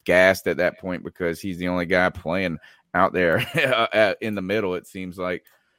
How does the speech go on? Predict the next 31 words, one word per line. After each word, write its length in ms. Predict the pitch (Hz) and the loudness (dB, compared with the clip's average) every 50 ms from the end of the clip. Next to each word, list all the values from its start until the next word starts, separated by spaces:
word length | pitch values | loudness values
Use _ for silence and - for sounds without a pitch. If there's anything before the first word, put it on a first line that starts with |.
| _ _ - | _ _ -6
But, 80 | 120 127 | -6 -4
you 80 | 123 127 | -2 0
know, 200 | 120 117 113 117 | 2 2 2 2
is 120 | 110 107 | 0 0
that 180 | - 117 107 113 | 0 -2 0 0
the, 220 | 110 107 104 95 | -2 -4 -4 -6
the 200 | - 104 110 95 | -6 -6 -6 -4
fact 240 | - - 143 147 135 | -2 0 0 0 0
of 60 | 117 | -2
the 60 | 113 107 | -4 -2
matter 300 | 110 110 110 104 104 101 | -2 0 0 0 0 -2
is 120 | 98 92 | -2 -4
the 80 | 90 82 | -6 -8
Panthers' 380 | - 107 104 98 92 90 90 92 | -6 -6 -6 -6 -8 -10 -8 -6
run 200 | 95 98 95 87 | -4 -4 -4 -6
defense 420 | 92 90 87 - 110 87 82 - | -8 -10 -10 -8 -10 -10 -8 -8
isn't 280 | 90 82 90 80 65 76 | -10 -8 -8 -10 -10 -8
good. 340 | 90 92 85 82 80 78 - _ _ _ _ _ _ _ | -4 -2 -2 -2 -2 -4 -8 _ _ _ _ _ _ _
And 80 | - 95 | -4 0
whether 240 | 104 110 107 107 101 | 2 2 2 2 0
or 60 | 98 | 0
not 280 | 95 101 101 92 - 80 | 2 2 2 2 2 0
Derek 260 | 104 101 98 85 - | 0 0 0 -2 -4
Brown 360 | 82 90 92 98 98 98 95 | -4 -4 -2 -2 -2 -2 -4
is 120 | 90 82 | -4 -4
a 40 | 87 | -6
bust 380 | 76 - 92 92 95 92 - - | -4 -2 -2 -2 -2 -2 -4 -4
or 120 | 85 85 92 | -4 -2 0
isn't 360 | 98 95 87 - 85 82 - - | 0 -2 -2 -2 -4 -6 -6 -8
is, 180 | 87 85 82 85 | -8 -8 -6 -4
like, 300 | 85 82 82 80 - | -4 -4 -4 -4 -6